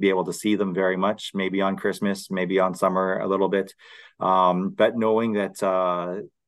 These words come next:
this was the way it was for our people for over a hundred years really affected me. I felt guilty being able to have this time with my children. I felt guilty knowing that this was something that was denied to so many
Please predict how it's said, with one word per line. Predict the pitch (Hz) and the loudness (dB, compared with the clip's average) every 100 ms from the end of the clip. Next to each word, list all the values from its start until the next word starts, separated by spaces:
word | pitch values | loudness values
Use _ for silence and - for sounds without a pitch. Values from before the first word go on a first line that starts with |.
| _ | _
this | 110 - | -4 4
was | 113 92 - - | 2 2 -4 -8
the | 101 | 0
way | 98 98 | 4 6
it | 95 | 6
was | 95 101 | 4 4
for | - | 2
our | 92 | 0
people | 87 101 110 | 0 -2 0
for | 107 95 87 90 | 0 0 2 0
over | 95 92 | 0 -2
a | |
hundred | 101 90 85 | -2 -4 -2
years | 104 127 135 - _ - _ _ | -2 -2 -4 -8 _ -20 _ _
really | 107 127 127 120 113 107 101 101 107 - - | 0 2 2 2 0 0 0 -2 -6 -14 -12
affected | 107 113 101 104 | 0 0 2 0
me. | 90 90 98 | 0 0 0
I | 98 | 0
felt | 123 107 - | 0 0 0
guilty | 117 127 101 90 87 | -2 -2 -6 -6 -4
being | 92 95 | -2 0
able | 92 87 | 0 0
to | 87 | 0
have | 95 90 87 | 0 0 -2
this | 85 | -6
time | 95 92 | -4 -4
with | 90 98 | -4 -4
my | 85 | -6
children. | 80 95 85 85 90 | -2 -2 0 -2 -4
I | |
felt | 87 95 85 | 0 -2 2
guilty | 104 98 101 98 | 0 0 -2 -4
knowing | 95 95 95 | -2 -2 0
that | 95 92 - _ _ _ _ | -2 -4 -6 _ _ _ _
this | 104 - | -6 0
was | - 107 | 2 2
something | 110 95 92 | 2 0 0
that | 92 | -2
was | 85 | 0
denied | 92 90 90 87 | 0 0 -2 -4
to | 98 | -4
so | 82 104 95 | 0 0 2
many | 92 92 92 82 | 0 -2 -2 -8